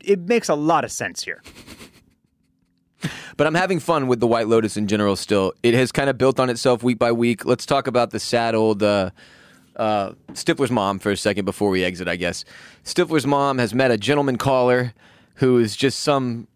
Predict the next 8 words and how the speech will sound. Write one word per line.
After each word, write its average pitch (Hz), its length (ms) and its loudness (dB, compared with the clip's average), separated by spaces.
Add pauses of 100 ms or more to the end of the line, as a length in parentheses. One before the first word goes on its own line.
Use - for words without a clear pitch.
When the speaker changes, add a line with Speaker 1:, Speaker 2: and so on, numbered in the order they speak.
Speaker 2:
you 175 100 -2
know, 127 220 2
basic 123 500 -2
jackass 123 640 0
on 113 80 0
a 101 60 0
business 117 400 -2
meeting. 110 400 0